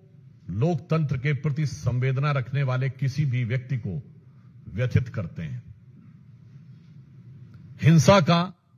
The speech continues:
जो तांडव दिखाई पड़ रहा है,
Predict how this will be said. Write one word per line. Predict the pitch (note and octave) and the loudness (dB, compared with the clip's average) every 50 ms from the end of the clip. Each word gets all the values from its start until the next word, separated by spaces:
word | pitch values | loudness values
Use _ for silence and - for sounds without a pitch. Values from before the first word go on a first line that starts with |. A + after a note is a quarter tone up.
| _ _ _ _ _ _ _ _ _ _ _ _ _ - F#2+ | _ _ _ _ _ _ _ _ _ _ _ _ _ -14 -10
जो | B2+ D3+ | -8 -8
तांडव | D3 - - D#3 D3 D#3 E3 E3 F#3 G3 F3 | -8 -8 -8 -6 -4 -4 -4 -4 -4 -6 -6
दिखाई | E3 D3 A#2+ B2+ D3+ D#3+ | -6 -4 -2 -2 0 0
पड़ | C#3 C#3 D3 D3 C3+ | 2 2 2 2 4
रहा | B2+ G#2+ F#2 | 2 0 -2
है, | D#2 D2 C#2+ - | -4 -6 -8 -10